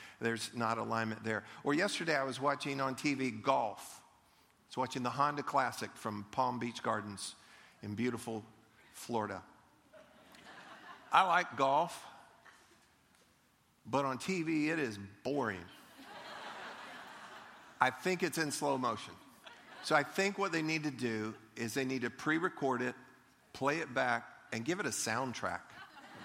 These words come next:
You know, I think that would help. Don't, how many of you think that would help? Uh, just, I'm watching yesterday, and it's already going so slow, and all these guys are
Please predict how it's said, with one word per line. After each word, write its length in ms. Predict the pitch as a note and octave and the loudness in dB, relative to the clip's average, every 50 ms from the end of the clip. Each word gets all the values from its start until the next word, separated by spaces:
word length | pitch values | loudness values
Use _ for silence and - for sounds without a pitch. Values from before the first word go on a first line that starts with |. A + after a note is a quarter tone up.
| - G#2+ | -4 -2
You 60 | A2+ | 0
know, 180 | A#2+ B2 C3 - | 2 2 2 2
I 120 | G#2+ A2 | 2 0
think 220 | G#2 - C3 G#2+ - | 0 0 -4 0 2
that 180 | B2+ A#2+ A2+ A2+ | 4 4 4 2
would 100 | A2 G2+ | 0 -2
help. 220 | G#2 G#2 F#2 F2 - - - - - - A#2 | -2 -4 -4 -4 -8 -12 -16 -18 -16 -6 0
Don't, 160 | B2 C#3+ C3+ - - - - - | 0 0 0 0 -6 -14 0 2
how 80 | D3 D3 | 2 2
many 120 | D#3 D#3 | 4 0
of 60 | D3+ | -2
you 60 | D3 | -4
think 200 | B2+ D3+ C#3+ B2+ | -2 -4 -4 0
that 160 | - C#3+ C3 A#2+ | 0 0 0 0
would 120 | B2 A#2 | -2 -2
help? 280 | A#2+ C3 C#3+ C#3+ B2 - - - G#2+ | 0 0 0 0 0 -4 -8 -10 -10
Uh, 60 | G#2+ G#2 - A2 A#2 A2+ | -10 -10 -10 -12 -12 -12
just, 140 | A2+ A2 - - - - - - - - - - - - - - - - - - - - - - | -12 -12 -12 -12 -14 -14 -14 -14 -14 -14 -14 -14 -14 -14 -14 -16 -16 -18 -18 -20 -20 -20 0 2
I'm 120 | - G3+ G3 | 4 4 6
watching 380 | G#3+ A#3 A#3 - - G#3+ G3+ | 6 6 4 4 2 0 2
yesterday, 420 | G#3 G3+ F3+ - - F#3+ F3+ F#3 F3+ | 4 2 4 4 2 2 2 2 2
and 80 | F3 | 0
it's 140 | E3 D#3 - | -2 -4 0
already 400 | - G3+ G#3 G#3+ G#3+ G#3+ F#3 F3 | 2 4 4 4 4 4 2 2
going 220 | D#3+ F#3 F#3 F3 | 0 2 0 0
so 160 | E3 - E3 D3 | 2 2 0 2
slow, 320 | - - - F3 E3 D#3 | 2 0 2 2 2 4
and 80 | D#3 F#3 | 4 4
all 100 | G#3+ A#3+ | 2 2
these 160 | C4+ A3+ - | 0 -2 0
guys 300 | - A3 G3+ F3+ D3 D3 | 2 2 2 4 4 2
are 120 | C3+ B2+ | 0 0